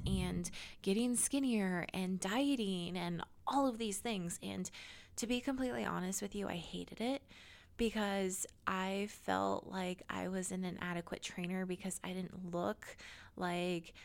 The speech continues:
the super skinny weight loss trainers that you see everywhere that's being promoted on the media and everything. And I am still an active trainer.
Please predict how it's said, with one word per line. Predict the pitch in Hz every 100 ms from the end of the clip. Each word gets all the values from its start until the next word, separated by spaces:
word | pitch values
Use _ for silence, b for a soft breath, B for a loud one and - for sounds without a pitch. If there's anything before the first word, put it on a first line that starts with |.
| B 165
the | 185 180 170 -
super | - 202 185
skinny | 190 - 196 185 180 175
weight | 185 175
loss | 175 175 -
trainers | - 175 170 165 - - - B B -
that | 185 175 165 -
you | 170 180
see | - - 185 170 -
everywhere | 170 185 175 165 170
that's | - -
being | - 170 170
promoted | - 180 - - 180 170
on | 165 165
the | 165
media | 185 240 202 160
and | 165
everything. | 170 - 185 - - - B B B -
And | 196 185 180 175 -
I | 202 220 240 226
am | 185 180
still | - - 302 370 359
an | - 202 190
active | 180 180 185 190 175
trainer. | - - 196 190 165